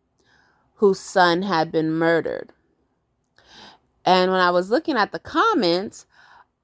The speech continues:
you know, people were like, "Oh, it's so heartbreaking," and, "Oh, it's so sad to watch." I was thinking,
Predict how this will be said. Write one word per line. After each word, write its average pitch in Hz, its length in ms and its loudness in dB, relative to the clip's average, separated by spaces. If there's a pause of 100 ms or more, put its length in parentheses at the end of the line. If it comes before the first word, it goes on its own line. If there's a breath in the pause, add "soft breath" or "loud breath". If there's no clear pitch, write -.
(260)
you 208 160 -2
know, 185 100 2
people 220 280 0
were 220 80 2
like, 220 140 0
"Oh, 277 260 2
it's 269 140 -4
so 269 140 -2
heartbreaking," 254 1080 -2
and, 180 120 -8 (460 loud breath)
"Oh, 269 160 -2
it's 269 160 0
so 269 220 2
sad 254 400 0
to 247 100 -8
watch." 277 320 0
I 233 80 2
was 208 160 -4
thinking, 165 220 -4